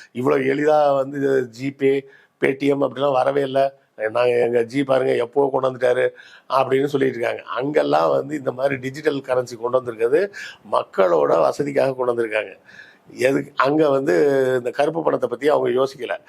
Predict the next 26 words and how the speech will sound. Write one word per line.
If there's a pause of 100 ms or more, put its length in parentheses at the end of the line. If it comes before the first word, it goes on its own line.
(440)
ஆனா
இங்க
வந்து
என்ன
பண்ணிருக்காங்க,
கருப்பு
பண
முதலாளிகளுக்கு (140)
பதுக்கி
வைப்பதற்கு
நிறைய
கரன்சி
நோட்டு
வேணுன்றதுக்காக (460)
உங்களையும்
என்னையும்
போன்றவர்கள்
ஐ-,
ஐந்நூறு
ரூபாய்,
இருநூறு
ரூபாய்,
நூறு
ரூபான்னு
செலவு
பண்ணக்கூடியவங்களுக்கு